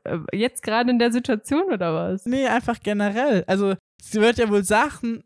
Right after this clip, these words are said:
Speaker 2: geben, die du irgendwie scheiße findest.
Speaker 1: Fällt grad nix ein. Die Kommentarspalte auf Instagram bei irgendwelchen Nachrichtenbeiträgen vielleicht. Das macht mich manchmal so ein bisschen so,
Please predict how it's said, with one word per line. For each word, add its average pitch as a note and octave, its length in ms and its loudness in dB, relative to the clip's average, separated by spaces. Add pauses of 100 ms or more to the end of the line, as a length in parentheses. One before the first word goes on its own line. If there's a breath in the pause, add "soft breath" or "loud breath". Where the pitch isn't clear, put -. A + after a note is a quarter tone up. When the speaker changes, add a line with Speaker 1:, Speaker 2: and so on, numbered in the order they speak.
(120)
Speaker 2:
geben, A#3+ 500 2
die G#3+ 100 -2
du G#3 80 4
irgendwie G3 340 0
scheiße D#3+ 460 0
findest. C#3+ 640 -4 (560)
Speaker 1:
Fällt E3+ 200 -2
grad D#3+ 120 -2
nix E3+ 160 -4
ein. E3 420 2
Die E3+ 80 -6
Kommentarspalte F3+ 880 0
auf E3 80 -2
Instagram E3+ 480 0
bei D#3+ 120 0
irgendwelchen E3+ 420 0
Nachrichtenbeiträgen E3+ 760 -4
vielleicht. D#3+ 360 -6
Das - 120 -16
macht F3+ 140 -6
mich F3 140 -6
manchmal F3 260 -2
so E3 60 2
ein E3+ 80 2
bisschen E3+ 260 -2
so, E3+ 260 -8